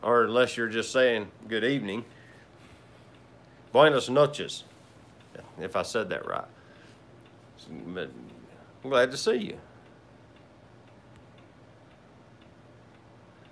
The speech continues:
Martin says, "Did you review that Leica you're using? I didn't know about it till I saw you using it." Not yet. I haven't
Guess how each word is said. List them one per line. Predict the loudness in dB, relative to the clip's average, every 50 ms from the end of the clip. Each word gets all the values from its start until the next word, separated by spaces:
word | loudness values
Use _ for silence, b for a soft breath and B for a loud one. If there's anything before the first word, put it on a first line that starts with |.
| -20 -6 0
Martin | 4 4 4 4 2
says, | -2 -4 -4 -4
"Did | -4 -6 -6 -4
you | -4 -4 -2
review | -2 -2 -2 -2 -2 0 2 2 2 2 0 2
that | 2 2 2
Leica | 2 4 4 6 6 6 4 2 -2 -4 -2
you're | -2 -4 -4 -4
using? | -4 -6 -6 -6 -6 -8 -8 -10 -12 -14 -16 B B B B B B -10
I | -8
didn't | -6 -2 0 -2 0 -2 -2 0
know | 4 4 6 4
about | 4 2 2 2 2 0
it | -2 -4
till | -4 -4 -4
I | -4
saw | -4 -4 -2 0 0
you | 0 -2 -6 -10
using | -10 -8 -8 -8 -8 -8 -8
it." | -8 -10 -12 b b b b b b b b -20 -14
Not | -10 -6 -2 0 2 4 4 2 0 -2 -6
yet. | -14 -14 -8 -6 -2 0 0 0 0 -2
I | -2
haven't | 0 0 0 0 0 -4 -4